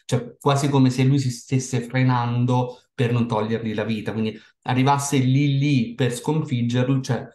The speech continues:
arrivasse lì lì a, a livello di, di potenza da garantirgli la s-, la, la vittoria, ma non a privare la vita l'avversario.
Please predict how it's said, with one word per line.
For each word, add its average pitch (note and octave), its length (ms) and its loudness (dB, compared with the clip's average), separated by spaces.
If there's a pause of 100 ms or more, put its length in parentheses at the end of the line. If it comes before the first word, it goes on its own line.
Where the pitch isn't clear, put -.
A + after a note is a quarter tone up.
(140)
arrivasse C#3+ 460 0
lì C3 180 4
lì B2+ 380 0 (1040)
a, G#2+ 360 0
a A2 40 2
livello B2 380 2
di, B2 120 2
di A#2+ 140 -4
potenza A#2+ 800 -2
da - 160 -2
garantirgli A#2+ 680 0
la A#2 100 -2
s-, - 200 -8
la, G#2+ 340 0
la A2+ 100 -2
vittoria, A2 640 -2 (200)
ma B2+ 200 4
non G#2 580 0 (120)
a - 180 -10
privare G#2 400 -6
la G2 140 -8
vita G2 400 -10 (380)
l'avversario. A2 920 -4